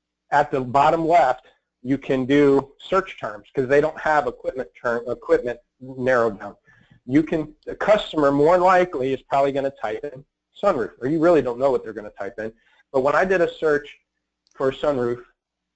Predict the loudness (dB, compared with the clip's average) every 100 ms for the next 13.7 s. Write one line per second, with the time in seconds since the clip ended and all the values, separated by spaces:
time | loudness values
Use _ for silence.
0 | _ _ _ -6 -4 -2 -4 -6 -6 -6
1 | -2 -4 -2 -2 -2 -4 -10 -10 _ _
2 | _ _ _ _ _ _ _ _ -4 0
3 | 2 0 -4 -4 -4 -6 -6 -4 -4 -4
4 | -2 -2 -4 -8 -8 -8 -10 _ _ _
5 | -12 -2 0 0 -6 -6 -2 0 0 2
6 | 2 2 -2 _ -8 -8 -4 -6 -4 -4
7 | -2 -4 -6 _ _ _ _ _ -8 2
8 | 2 2 -2 -8 -4 -6 -4 -6 -8 -10
9 | -18 _ -6 -2 -2 -2 -2 -4 -6 -6
10 | -6 -2 0 2 2 0 -4 -10 -10 -10
11 | _ -20 _ _ _ 0 2 0 -4 -12
12 | _ _ -20 _ _ _ _ _ 0 2
13 | 2 2 4 4 4 0